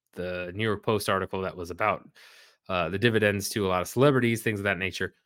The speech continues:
who had invested in the company. Um, but that's, I mean, that was really the U F C's role then, was like, "All right, we're gonna go out there and keep winning and killing it,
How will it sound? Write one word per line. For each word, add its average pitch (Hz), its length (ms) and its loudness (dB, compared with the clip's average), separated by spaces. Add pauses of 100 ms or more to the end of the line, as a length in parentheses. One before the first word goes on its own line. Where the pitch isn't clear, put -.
(1040)
who 101 160 -4
had 95 100 0
invested 87 640 -6 (120)
in 92 140 -8
the 90 60 -6
company. 73 440 -14
Um, 87 500 -2 (340)
but 101 160 -2
that's, - 420 4
I 107 80 0
mean, 104 180 0
that 104 280 2
was 107 360 0
really 117 520 2 (1700)
the 117 80 0
U 110 120 4
F 104 80 -2
C's 113 220 -4
role 147 240 0
then, - 220 -14 (120)
was 98 240 -2
like, 95 220 -2
"All 120 100 4
right, 120 80 2
we're 120 140 0
gonna 131 120 0
go 120 120 2
out 117 140 0
there 123 140 0
and 110 100 -2
keep 127 240 -4
winning 117 300 -2
and 98 120 -8
killing 120 320 -4
it, 110 180 -6